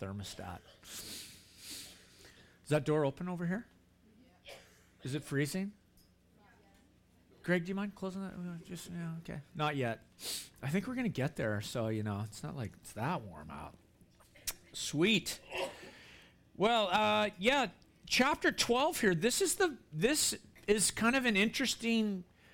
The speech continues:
section of scripture because this covers the end.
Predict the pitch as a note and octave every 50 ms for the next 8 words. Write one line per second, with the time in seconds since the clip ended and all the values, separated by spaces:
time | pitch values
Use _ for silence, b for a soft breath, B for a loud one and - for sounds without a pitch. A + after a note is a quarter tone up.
0 | B B B B B B - - - G#3 G3+ A3 - - B3 A3+ G3+ D#3+ - -
1 | - - - F#3+ A3 A#3+ - - B3+ G#3 F#3 E3 F3+ F3 - G3 F#3+ D#3+ D3 D3
2 | F3 A#3+ D4 - - - - - - A#3+ C4+ C4 B3+ A3 G3+ F#3 C#3+ D#3 F3+ F3+
3 | - - D3+ D#3+ F3 F#3 F#3+ E3+ D#3+ C#3+ -